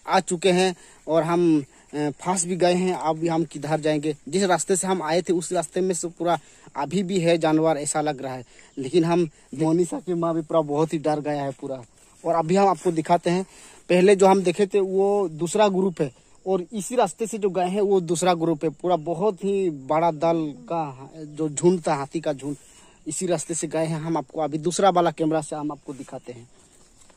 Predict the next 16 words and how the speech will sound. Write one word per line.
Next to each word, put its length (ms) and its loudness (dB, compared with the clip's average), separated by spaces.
ये 120 8
देखिए, 560 2
इधर 320 4
से 240 8
एक, 460 2
एक 180 2
हाथी 180 -2
गया 200 6
था 100 -2
और 420 0
बहुत 220 6
बड़ा 220 8
झुंड 340 6
उधर 280 4
से 140 2
गया। 340 0